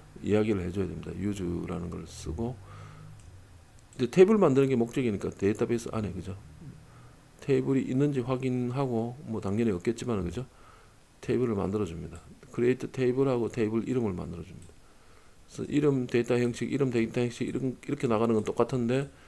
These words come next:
최소 두 개는 하나는 프라이머리 키, 하나는 난롤로 선언을 해줘야 된다 하는 거죠. 요게 핵심 포인트입니다. 테이블 만들 때.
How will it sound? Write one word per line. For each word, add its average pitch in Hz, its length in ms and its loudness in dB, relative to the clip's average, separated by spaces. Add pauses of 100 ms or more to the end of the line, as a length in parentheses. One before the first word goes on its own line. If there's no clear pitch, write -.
(180)
최소 151 320 2
두 120 140 -2
개는 147 400 4 (260)
하나는 139 380 2
프라이머리 131 540 4
키, 101 300 -2 (440)
하나는 120 380 2
난롤로 117 480 4
선언을 117 380 0
해줘야 95 200 -2
된다 82 300 -8
하는 90 160 -10
거죠. 85 280 -12 (400)
요게 131 180 -2
핵심 127 240 -6
포인트입니다. 110 480 -6 (460)
테이블 110 260 0
만들 87 280 -4
때. - 120 -14